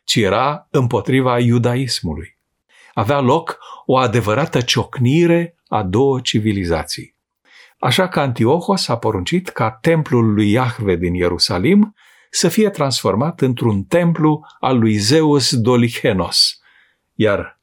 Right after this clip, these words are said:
templul din Samaria în templul lui Zeus Xenios. Potrivit decretului lui Antiochos, citat în cartea întâi a Macabeilor,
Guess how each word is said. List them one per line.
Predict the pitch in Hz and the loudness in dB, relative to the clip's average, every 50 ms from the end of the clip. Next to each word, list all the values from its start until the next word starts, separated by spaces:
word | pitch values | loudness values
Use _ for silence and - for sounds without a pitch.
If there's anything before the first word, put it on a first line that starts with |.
| _ _ | _ _
templul | - 156 170 165 143 127 110 101 | 0 2 2 2 2 2 2 2
din | 95 101 98 104 | 2 0 -2 -2
Samaria | - - - 92 90 92 110 135 147 160 180 180 185 185 185 185 - _ _ _ _ _ | -2 -2 -2 -2 0 0 0 0 0 0 2 2 2 0 -2 -4 -10 _ _ _ _ _
în | 135 127 120 | 0 0 2
templul | 120 - 165 175 175 156 - 156 147 143 | 2 2 2 2 2 2 2 2 4 4
lui | 123 123 117 | 4 4 4
Zeus | 113 104 104 131 156 160 156 151 147 135 - - - - | 2 2 2 2 2 2 2 2 0 0 0 0 0 -2
Xenios. | - - - - - 151 113 87 82 78 78 - - - - 107 - - - _ _ _ _ _ _ _ _ _ _ _ _ _ _ _ _ _ _ _ _ _ _ _ | -2 0 0 2 2 2 0 0 -2 -4 -6 -6 -8 -8 -8 -8 -8 -10 -14 _ _ _ _ _ _ _ _ _ _ _ _ _ _ _ _ _ _ _ _ _ _ _
Potrivit | _ - 131 123 - 139 127 123 180 180 - - | _ -2 0 2 2 0 2 2 0 0 0 -2
decretului | 120 107 104 98 - - 123 135 123 - 120 101 98 95 92 85 | 0 0 0 0 0 -2 -2 -2 0 0 0 0 2 0 0 -2
lui | 90 87 85 | 0 0 0
Antiochos, | 82 80 80 80 - 95 98 117 123 - 180 185 180 - - - - - _ _ _ | 0 -2 -2 -2 0 0 2 0 0 0 -2 0 0 0 -2 -2 -4 -8 _ _ _
citat | _ - - 113 - 131 127 123 - | _ -2 -2 0 0 0 -2 0 -2
în | 110 90 | -4 -4
cartea | 85 - 110 104 107 - 104 | -2 -2 -4 -4 -4 -4 -4
întâi | 95 92 - 156 131 | -4 -4 -2 0 0
a | 101 | 0
Macabeilor, | 82 82 82 - 95 95 98 113 143 170 175 - - 208 - | 0 -4 -4 -2 -2 0 0 0 0 0 -2 -2 -2 -4 -6